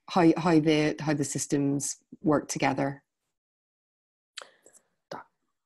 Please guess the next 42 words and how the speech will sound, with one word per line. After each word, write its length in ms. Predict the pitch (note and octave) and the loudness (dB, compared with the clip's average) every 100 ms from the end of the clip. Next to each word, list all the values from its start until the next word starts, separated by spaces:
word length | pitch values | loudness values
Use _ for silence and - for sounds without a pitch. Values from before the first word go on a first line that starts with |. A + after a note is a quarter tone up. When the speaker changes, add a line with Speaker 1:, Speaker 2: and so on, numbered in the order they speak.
| _ | _
Speaker 2:
<clears throat> 340 | - G#3 D#3+ - | 0 0 -2 -4
Vamos 280 | B2+ D3 | -4 -4
responder 480 | D3 - D#3+ C#3+ D3 | -8 -6 -2 4 4
ao 100 | E3 | 6
Open 280 | D#3 D#3 E3+ | 4 4 2
Journal 260 | D#3 D#3+ G3 | 4 4 2
System. 520 | - C#3+ - C3 B2 | -2 -8 -8 -14 -12
É, 420 | C#3+ C#3 C3+ C3 B2+ | -6 -4 -4 -6 -10
sempre 360 | - - C#3+ - | -10 -8 -6 -8
tem 220 | - D3 | -4 -6
essas 200 | D3+ D3 | -6 -4
perguntas. 560 | - F#3 E3 C#3+ - _ _ _ _ _ _ _ - - _ | -2 0 -2 -4 -16 _ _ _ _ _ _ _ -20 -20 _
O 120 | D#3+ | 0
Open 220 | F3 G3 | 2 2
Journal 240 | F#3 F#3+ F3 | 4 4 4
System, 300 | G3 F3+ F#3+ | 2 0 0
ele 140 | F3+ | 2
não 200 | G3+ G3+ | 2 2
tem 320 | A#3 F3+ F#3+ | 0 -2 0
um 80 | F#3 | -2
plugin 520 | F3+ F3 D#3+ E3 G3+ G#3+ _ _ _ | -2 -4 -2 -4 -4 -6 _ _ _
pra 100 | D#3+ | -4
você 220 | E3+ E3+ | -2 -2
fazer 200 | E3+ E3 | -2 -2
depósito 460 | E3+ F3+ F#3 F3+ | 0 2 2 0
de 100 | D#3 | -10
referências, 680 | D3+ C#3+ - C3 B2 A#2 - | -8 -8 -8 -8 -10 -14 -20
tá? 240 | - C#3+ C#3 | -12 -10 -10
Isso 220 | C#3+ - | -12 -12
está 260 | D#3 - F3+ | -14 -4 -4
sendo 640 | E3+ - - E3+ G3 G3 | -4 -6 0 2 0 -2
desenvolvido. 1040 | E3 D#3 D#3+ D3 C#3+ C3+ C3 C3+ C#3+ E3 _ _ _ _ _ _ _ - | -8 -8 -6 -6 -6 -6 -6 -4 -4 -6 _ _ _ _ _ _ _ -16
E 60 | |
como 260 | - G3 G#3 | -2 0 2
todo 260 | G3+ F3+ | 2 2
plugin 440 | F3+ G#3 F3+ F3+ G3+ | 2 0 0 -2 2
novo 280 | E3 F3+ G#3 | 2 2 2
dentro 280 | D#3+ E3+ | -2 -2
de 60 | E3+ | -6
um 40 | |
software 480 | E3 - D3 - F3+ | -4 -4 -6 -6 -4
livre, 500 | E3+ D3+ E3+ A#3 C#4+ | -4 -4 -2 -2 -4